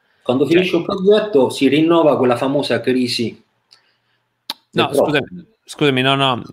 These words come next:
Speaker 2: eh, non intendevo in questo, eh, che è interessante, però, eh, quello che, a cui mi riferivo è s-, spendi così ta-, investi così tanto tempo nella, mm, nel creare rapporti, coesione, eh,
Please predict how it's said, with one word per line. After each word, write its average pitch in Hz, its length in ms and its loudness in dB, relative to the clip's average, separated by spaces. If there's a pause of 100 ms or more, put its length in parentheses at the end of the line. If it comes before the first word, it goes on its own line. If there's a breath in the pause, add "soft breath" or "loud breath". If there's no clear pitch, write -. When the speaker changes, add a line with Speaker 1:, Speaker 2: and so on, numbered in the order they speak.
(120)
Speaker 2:
eh, 104 140 -6
non 120 220 -2
intendevo 117 300 -4
in 98 60 -6
questo, 98 560 -12 (140)
eh, 104 460 -2
che 123 100 -2
è 117 40 0
interessante, 107 540 -2
però, 131 400 2
eh, - 260 -12 (120)
quello 120 220 -4
che, - 140 -20
a 117 120 -6
cui 123 100 -8
mi 120 100 -4
riferivo 143 460 -4
è 87 200 2 (760 soft breath)
s-, - 640 -18 (140)
spendi 160 680 -4
così 139 280 -2
ta-, - 200 -4
investi 131 500 -2
così 107 220 -10
tanto 127 240 -4
tempo 123 680 0
nella, 107 680 2
mm, 95 200 -10 (680)
nel 117 160 -8
creare 127 260 0
rapporti, 113 720 0
coesione, 107 1160 -4
eh, - 80 -6